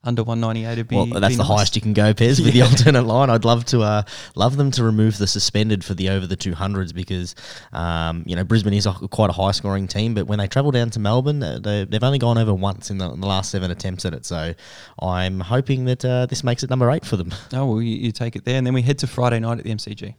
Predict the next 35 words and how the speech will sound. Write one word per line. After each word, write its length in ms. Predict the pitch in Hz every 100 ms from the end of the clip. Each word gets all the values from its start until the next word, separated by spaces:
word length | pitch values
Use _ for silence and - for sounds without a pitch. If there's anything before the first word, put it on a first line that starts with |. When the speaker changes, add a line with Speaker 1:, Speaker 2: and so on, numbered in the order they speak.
| -
Speaker 2:
This 160 | 123
should 140 | - 160
be 80 | 139
an 40 |
absolute 380 | 104 - 98 87
blockbuster, 500 | 95 - 92 - -
Pez. 320 | 95 92 92
You 80 | 101
know, 60 |
as 160 | 95 110
we 80 | 110
just 120 | 104
spoke 220 | 98 98
about, 200 | 101 101
the 80 | -
premiership 400 | - 135 147 135
favourites 420 | - 120 147 -
after 300 | 107 98 107
round 240 | 104 104 98
two, 240 | 104 110
and 220 | 98 101
they 280 | - - 123
have 220 | 147 175
to 80 | 127
be 320 | 117 113 110 - - - -
not 180 | 127
only 420 | 143 135 117 110 98
the 180 | 101
loudest, 720 | 101 90 87 98 98 95 - 98
uh, 340 | 98 98 110 107
<laughs> 120 | 135
round 480 | 113 107 110 110 104
Speaker 1:
Oh, 60 | 123
yeah. 80 | - -
Speaker 2:
three 600 | - 113 107 107 107